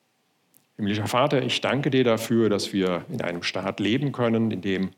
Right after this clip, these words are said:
es viele gute Ordnungen gibt, in dem wir Rechtssicherheit und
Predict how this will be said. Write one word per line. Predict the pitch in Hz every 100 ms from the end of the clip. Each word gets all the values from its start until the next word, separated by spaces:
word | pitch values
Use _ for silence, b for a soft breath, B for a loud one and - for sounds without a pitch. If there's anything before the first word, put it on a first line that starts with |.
| b b b b -
es | - -
viele | 110 101
gute | 98 127 170 147
Ordnungen | 113 117 120 110 101
gibt, | 107 107 -
in | 87
dem | 87 90 87
wir | 87 82 - - _ _ _ _ _ _ -
Rechtssicherheit | - 107 - - 107 - 123 135 110 104 101 104 - -
und | 90 85 -